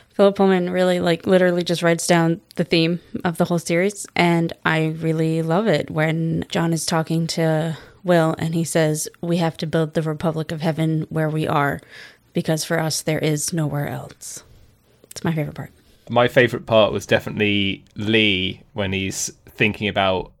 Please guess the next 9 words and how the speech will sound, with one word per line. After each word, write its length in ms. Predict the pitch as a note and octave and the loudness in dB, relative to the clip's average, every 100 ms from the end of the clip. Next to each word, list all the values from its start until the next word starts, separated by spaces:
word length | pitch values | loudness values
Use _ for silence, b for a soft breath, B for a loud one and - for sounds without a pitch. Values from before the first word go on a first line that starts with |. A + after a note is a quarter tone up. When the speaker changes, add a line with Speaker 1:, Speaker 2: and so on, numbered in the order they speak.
| _ | _
Speaker 2:
becoming 480 | - - A#2 G2 F#2+ | -8 -2 0 0 -4
one 360 | G2 G2 F#2+ F#2+ | 0 0 0 -4
with 320 | G2 F#2+ - | -6 -6 -10
the 200 | B2+ G#2+ G2+ | -14 -6 -4
universe. 720 | G2 F#2 F#2 F#2 F2+ - - _ _ b b b b b | -2 -4 -2 -2 -2 -6 -10 _ _ b b b b b
And 100 | G#2+ | -6
he 60 | G#2 | -2
just 200 | A#2 - | -2 0
goes 300 | A#2 A2 | 0 0